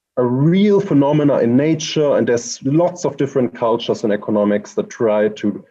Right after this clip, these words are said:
understand it in different ways, and then philosophy is this sort of discipline that emerges on top, where we try to combine it to actually make sense of things. So here I think of philosophy less as a, an activity as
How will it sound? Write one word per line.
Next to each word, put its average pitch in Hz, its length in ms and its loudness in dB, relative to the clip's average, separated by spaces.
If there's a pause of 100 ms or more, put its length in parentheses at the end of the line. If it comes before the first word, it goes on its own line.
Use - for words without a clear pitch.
(380)
understand 123 720 0
it 117 100 -2
in 113 80 0
different 110 400 -2
ways, 107 520 0 (380)
and 123 400 0
then 147 220 2
philosophy 139 680 0
is 120 160 -4
this - 260 -6 (460)
sort - 180 -4
of 117 120 -8
discipline 170 460 0
that 123 120 2
emerges 131 480 0
on 117 180 0
top, 240 380 0 (120)
where 123 120 0
we 123 80 0
try 135 300 -2
to 135 100 -8
combine 156 580 0
it 113 120 0
to - 240 -4
actually 123 360 -2
make 107 240 0
sense - 800 -2 (400)
of 117 160 -2
things. - 420 -2
So 117 140 -2
here 156 380 2
I - 20 2
think 131 220 -2
of 117 120 -2
philosophy 117 600 0 (460)
less 156 760 0 (120)
as 123 220 -2
a, 113 340 2
an 113 80 -4
activity 113 800 -2
as 104 380 0